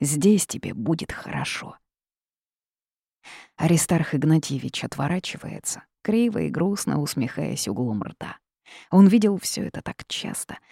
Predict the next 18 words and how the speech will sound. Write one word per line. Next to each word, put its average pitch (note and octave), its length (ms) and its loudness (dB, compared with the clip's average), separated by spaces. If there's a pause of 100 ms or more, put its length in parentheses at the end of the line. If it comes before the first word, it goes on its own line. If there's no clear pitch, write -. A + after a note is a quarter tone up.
(120)
обучил C#3+ 500 2
стольких - 560 -6
сотрудников, - 840 -2
и - 100 -4
все - 240 -6
равно B3 380 0 (300)
каждый G3 380 2
раз F3 240 0
ему D3 320 4
сложно E3+ 480 -2
смотреть D3+ 520 -2
навстречу D3 580 -4
ангела D3 460 0
смерти - 540 -2 (180)
с - 120 -4
его C3 260 -2
первой - 420 -6
душой. - 560 -8